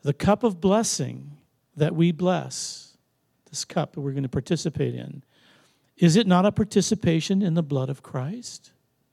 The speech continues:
The bread that we break, is it not a participation in the body of Christ?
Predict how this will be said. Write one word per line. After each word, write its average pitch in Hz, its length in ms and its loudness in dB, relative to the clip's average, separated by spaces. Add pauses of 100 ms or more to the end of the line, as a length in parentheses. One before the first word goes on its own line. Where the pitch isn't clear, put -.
(1400)
The 170 80 4
bread 175 300 6
that 220 80 8
we 190 120 6
break, 175 680 2 (420)
is 156 200 4
it 175 120 2
not 160 240 2
a 175 60 -2
participation 165 880 0
in 156 120 -2
the 165 60 0
body 135 380 -2
of 165 140 -6
Christ? - 680 -10